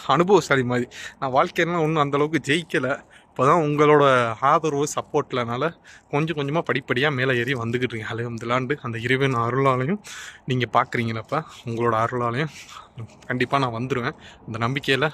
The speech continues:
இன்னைக்கு பேசிக்கிட்டு இருக்கேன், வேற ஒண்ணும் கிடையாது. நம்ம வீடியோ இதோட எண்ட் பண்ணிக்குவோம். நாளைக்கு வீடியோல பார்ப்போம். ஏன்னா போன வருஷம் வந்து முசாமியாவுக்கு நம்ம இன்னொரு வீட்டுக்கு போவோம்ல,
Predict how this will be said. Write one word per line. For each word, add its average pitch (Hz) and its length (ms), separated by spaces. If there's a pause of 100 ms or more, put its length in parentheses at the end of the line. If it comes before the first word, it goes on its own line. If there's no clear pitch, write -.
இன்னைக்கு 117 300
பேசிக்கிட்டு 113 420
இருக்கேன், 113 220
வேற 117 140
ஒண்ணும் 117 260
கிடையாது. 113 360 (720)
நம்ம 113 220
வீடியோ 135 360
இதோட 120 320
எண்ட் 123 200
பண்ணிக்குவோம். 117 520 (320)
நாளைக்கு 120 360
வீடியோல 131 280
பார்ப்போம். 123 400
ஏன்னா 120 220
போன 151 260
வருஷம் 143 340
வந்து 135 160
முசாமியாவுக்கு 131 600
நம்ம 113 200 (140)
இன்னொரு 143 220
வீட்டுக்கு 135 240
போவோம்ல, 117 300